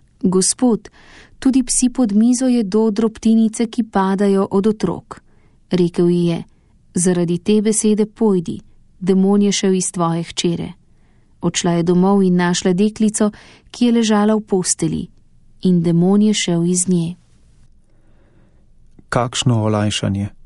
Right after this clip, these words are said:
Speaker 2: Ta žena je po vseh prošnjah in rotenju prepričala Jezusa, da je izgnal demona iz njene hčere. Vedela je, da kot poganka po družbenih in moralnih pravilih sploh ne bi smela govoriti z njim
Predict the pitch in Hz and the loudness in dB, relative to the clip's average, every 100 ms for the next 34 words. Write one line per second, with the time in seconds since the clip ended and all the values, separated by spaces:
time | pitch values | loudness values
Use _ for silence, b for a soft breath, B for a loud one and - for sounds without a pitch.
0 | - - b b b b b - 160 151 | -20 -18 b b b b b -4 -2 2
1 | 139 143 123 113 110 107 - 151 - 120 | 0 0 -2 -2 -4 -2 -2 -2 -2 -2
2 | 117 120 - 113 - 117 107 - 120 120 | 0 -2 -2 -4 0 0 0 0 0 2
3 | 123 127 117 104 147 175 139 113 104 113 | 0 -2 -4 -2 -2 0 -2 0 0 -2
4 | 120 123 - 123 113 104 107 104 107 117 | 0 -2 0 0 0 -2 -2 -2 0 0
5 | 123 113 117 117 113 110 110 101 104 98 | 0 0 0 0 0 0 -2 -2 -2 -2
6 | 98 - 113 104 98 - _ _ b b | -4 -4 -2 0 -2 -8 _ _ b b
7 | b b 107 120 117 123 123 117 127 127 | b b 0 0 2 0 0 0 0 -2
8 | 110 - - - 107 117 127 117 110 113 | -4 -6 -8 -6 -2 0 0 -2 -2 -2
9 | 120 135 127 131 127 120 127 120 117 127 | 0 -2 0 0 0 0 0 0 0 0
10 | 127 104 - 107 104 120 123 110 - - | -2 -4 -4 -4 -2 0 -2 -4 -6 -4
11 | - 135 - 120 120 - 127 123 110 110 | 0 0 0 0 0 0 0 0 -2 -2
12 | 110 143 - 110 107 110 101 | 0 -2 -2 -2 0 0 -2